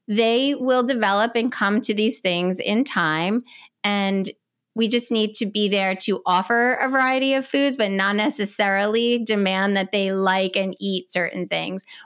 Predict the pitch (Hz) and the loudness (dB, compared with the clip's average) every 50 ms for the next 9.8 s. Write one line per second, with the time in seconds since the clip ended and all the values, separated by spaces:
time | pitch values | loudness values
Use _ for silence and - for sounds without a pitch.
0 | _ - 262 294 339 381 370 320 277 269 247 247 254 247 240 240 233 226 220 220 | _ 0 0 2 2 2 2 2 2 2 0 0 0 0 0 0 0 2 2 2
1 | 226 220 220 214 214 202 190 - - - 277 269 269 - 240 226 220 208 202 214 | 0 0 0 0 0 0 0 0 -2 -2 -2 -2 -2 -2 0 2 2 2 2 0
2 | 240 240 240 - 269 262 349 453 339 - - 196 175 180 190 208 220 220 208 185 | -2 -2 0 0 2 2 2 0 -2 -2 0 0 2 2 2 2 0 0 0 0
3 | 185 175 175 180 180 180 - 202 196 185 170 165 160 170 190 202 226 247 254 254 | 0 0 2 2 2 0 0 -2 0 0 0 0 0 0 0 0 0 0 0 -2
4 | 240 - 254 277 285 - - 277 285 302 311 330 330 311 285 247 220 233 254 240 | 0 0 0 0 0 0 0 0 2 2 4 2 2 2 2 2 2 2 2 2
5 | 196 - 69 67 - - 220 226 226 214 - 240 240 240 226 - - 226 220 240 | 2 0 0 -2 -4 -4 -2 -2 -2 -4 -4 -2 -2 -2 -2 -2 -4 -2 -2 -2
6 | 226 214 196 185 - 208 208 226 240 - 233 226 220 220 220 - 220 202 196 185 | -2 -2 -2 -2 0 0 0 0 -2 -2 -2 -2 -2 -2 -4 -4 -4 -2 -2 -2
7 | 190 196 - - 208 190 185 175 160 160 165 170 175 175 175 180 185 - - - | -2 -2 -2 -2 0 0 0 0 0 0 -2 -2 -2 -4 -4 -6 -6 -8 -12 -14
8 | - - - - _ _ _ - 220 220 208 202 196 196 240 - 208 202 196 196 | -20 -20 -20 -20 _ _ _ -2 0 0 2 2 0 0 0 0 -2 0 0 0
9 | 196 190 180 175 170 - - 190 185 185 180 180 170 175 175 | 0 0 0 0 -2 -2 -2 0 0 2 2 0 0 -2 -4